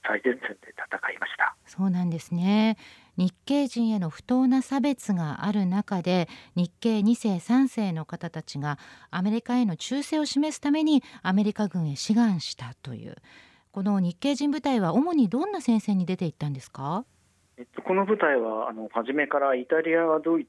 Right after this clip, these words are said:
Speaker 1: ツ、えー、の戦いが想定されたようです。
Speaker 2: はい。
Speaker 1: えー、日本戦に向かう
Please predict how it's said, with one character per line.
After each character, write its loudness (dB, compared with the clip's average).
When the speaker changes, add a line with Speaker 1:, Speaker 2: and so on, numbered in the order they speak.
Speaker 1:
ツ、 -8
え -2
ー、 -12
の -8
戦 -4
い -8
が 0
想 -4
定 -2
さ -4
れ -4
た -10
よ -6
う -6
で -20
す。 -20
Speaker 2:
は -6
い。 -8
Speaker 1:
え -12
ー、 -12
日 -6
本 -2
戦 2
に -2
向 -2
か 4
う 2